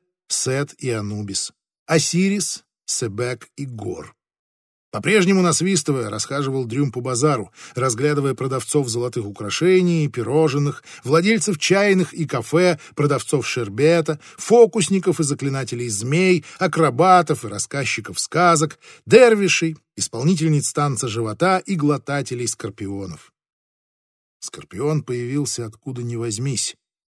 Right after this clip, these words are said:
Просто вдруг оказался на руке Эрвинга в усыпальнице фараона. Он покачал головой и отбросил мысль в сторону.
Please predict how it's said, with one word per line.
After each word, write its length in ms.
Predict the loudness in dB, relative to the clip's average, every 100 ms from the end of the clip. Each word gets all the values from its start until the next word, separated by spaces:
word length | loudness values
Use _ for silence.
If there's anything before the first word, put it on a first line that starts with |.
| _ _ _ _ _ _ -2
Просто 400 | 0 2 0 -2
вдруг 440 | 2 4 4 2
оказался 540 | -8 -6 -4 -2 -4
на 140 | -6 -6
руке 340 | -6 -6 -6 -2
Эрвинга 540 | 0 0 -2 -4 -6
в 120 | -8
усыпальнице 800 | -8 -8 -8 -6 -6 -6 -8 -10
фараона. 640 | -10 -10 -6 -6 -6 -10 _ _ _ _ _ _ _ _ _ _ _
Он 140 | -12 -10
покачал 440 | -8 -6 -4 -4
головой 480 | -4 -4 -2 -2 -2
и 40 |
отбросил 500 | -4 -6 -6 -6 -6
мысль 320 | -6 -6 -8 -10
в 80 |
сторону. 440 | -10 -8 -10 -10